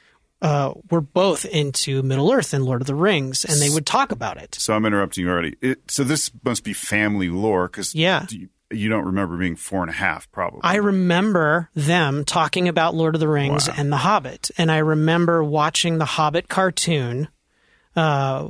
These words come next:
Speaker 1: I think I was, I think it was nineteen seventy-seven, seventy-eight when it, right, it was on T V, so right in there when it first came out on T V, and I was terrified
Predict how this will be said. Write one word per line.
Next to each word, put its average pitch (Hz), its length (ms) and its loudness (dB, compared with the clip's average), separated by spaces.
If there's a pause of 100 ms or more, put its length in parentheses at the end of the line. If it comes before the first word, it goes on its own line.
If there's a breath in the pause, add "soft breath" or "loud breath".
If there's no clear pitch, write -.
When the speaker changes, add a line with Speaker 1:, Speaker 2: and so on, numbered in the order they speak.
(420)
Speaker 1:
I 151 60 -4
think 175 200 0
I 160 80 2
was, 147 140 0
I 151 100 -2
think 185 160 2
it 170 40 4
was 139 120 0
nineteen 143 280 0
seventy-seven, 147 1000 0
seventy-eight 147 640 0
when 147 80 0
it, 151 100 -2
right, 156 220 0
it 185 60 0
was 165 120 2
on 165 160 2
T 175 220 2
V, 143 280 0
so 147 320 -2 (120)
right 165 200 4
in 151 120 2
there 139 160 2
when 139 120 0
it 131 80 -6
first 165 220 0
came 165 140 -2
out 151 100 2
on 147 100 2
T 143 180 -2
V, 147 200 0
and 151 120 2
I 180 40 4
was 180 160 0
terrified - 1040 0